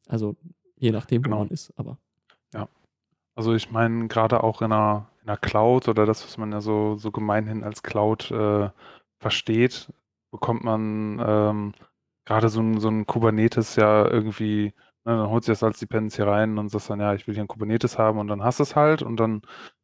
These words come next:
Speaker 2: ähm, startest du <laughs> da deine verschiedenen Docker drauf und im Kubernetes ist das ja auch super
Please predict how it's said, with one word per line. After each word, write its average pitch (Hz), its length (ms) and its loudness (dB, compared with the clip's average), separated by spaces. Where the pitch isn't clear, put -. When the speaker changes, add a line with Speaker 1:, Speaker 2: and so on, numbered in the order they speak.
Speaker 2:
ähm, 110 680 4
startest 110 440 -2
du 113 60 -8
<laughs> 113 80 0
da 104 40 -2
deine 131 260 2
verschiedenen 113 420 -4
Docker 120 280 0
drauf 127 440 0
und 110 60 -6
im 107 100 -6
Kubernetes 113 460 -2
ist - 140 -16
das 120 140 -8
ja 120 60 0
auch 110 160 -4
super 113 500 -2